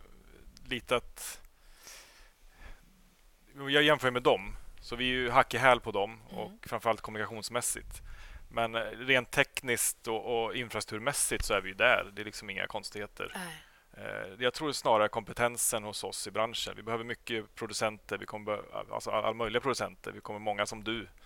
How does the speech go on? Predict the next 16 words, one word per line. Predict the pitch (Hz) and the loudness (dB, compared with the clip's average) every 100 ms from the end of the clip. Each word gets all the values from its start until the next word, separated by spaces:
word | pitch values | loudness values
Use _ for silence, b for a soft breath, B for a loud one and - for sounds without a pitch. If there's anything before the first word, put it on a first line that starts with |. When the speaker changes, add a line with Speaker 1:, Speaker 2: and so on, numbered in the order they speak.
| - | -16
Speaker 2:
Mm. | 185 117 - | -10 -10 -12
Speaker 1:
<laughs> | - - | -18 -12
Vi | 139 | -2
kommer | 120 117 | 0 2
behöva | 107 107 | 4 4
en | 110 | 4
helt | 127 101 - | 0 0 0
annan | 107 104 | 0 0
kompetens. | 101 104 107 123 - - - B B B B | -6 -8 -2 -2 -2 -8 -10 B B B B
Och | 113 | 2
den | 123 | 2
kommer | - 120 | 4 2
snabbt | 104 117 - - - | 6 6 6 -6 -14
byggas | - 104 104 | -4 -4 -2
upp | 139 - | -4 -6
nu. | - | -18